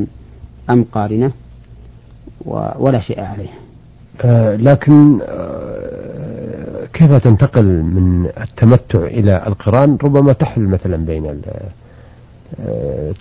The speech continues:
Speaker 2: العمرة
Speaker 1: إحلالها
Speaker 2: وال-
Speaker 1: لا، لا يمنع ما دام النسك باقيا،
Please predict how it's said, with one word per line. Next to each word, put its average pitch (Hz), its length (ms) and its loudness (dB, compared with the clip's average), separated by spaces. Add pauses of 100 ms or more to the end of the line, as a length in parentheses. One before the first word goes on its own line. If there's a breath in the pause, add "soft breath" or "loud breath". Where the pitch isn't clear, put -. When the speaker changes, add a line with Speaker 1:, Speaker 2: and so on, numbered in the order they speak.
(120)
Speaker 2:
العمرة 92 360 -2
Speaker 1:
إحلالها 156 500 6
Speaker 2:
وال- - 80 2
Speaker 1:
لا، 143 200 2
لا 131 200 4
يمنع 120 280 6
ما 117 140 0
دام 117 200 0
النسك 117 420 0
باقيا، 110 400 -2